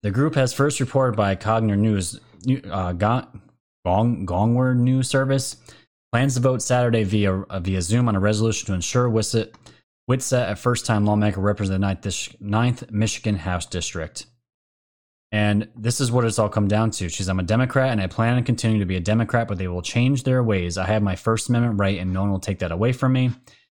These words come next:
And in Witsett's case, the issue quickly rose to the national stage and could be used as a wedge to peel off Democratic supporters in Michigan,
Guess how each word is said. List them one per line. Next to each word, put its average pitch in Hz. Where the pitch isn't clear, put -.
And 107
in 95
Witsett's 131
case, 139
the -
issue 143
quickly 147
rose 104
to -
the 98
national 104
stage 98
and 87
could 87
be 92
used 110
as 95
a 92
wedge 92
to 92
peel 120
off 127
Democratic 104
supporters 95
in 92
Michigan, 85